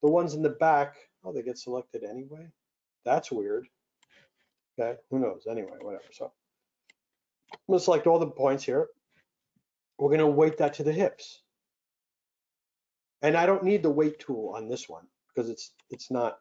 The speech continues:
you know, anything special.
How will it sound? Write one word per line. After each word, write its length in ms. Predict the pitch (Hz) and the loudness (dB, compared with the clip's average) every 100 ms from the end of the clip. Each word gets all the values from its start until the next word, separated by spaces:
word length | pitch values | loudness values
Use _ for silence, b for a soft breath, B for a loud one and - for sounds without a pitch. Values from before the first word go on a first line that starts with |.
| - | -10
you 120 | 123 | -8
know, 160 | 95 104 | -6 -8
anything 440 | 107 - 95 98 _ _ _ _ _ _ _ _ _ _ _ _ _ _ _ | -10 -12 -14 -16 _ _ _ _ _ _ _ _ _ _ _ _ _ _ _
special. 720 | - - 160 147 - 113 135 | -16 0 2 2 0 -2 -4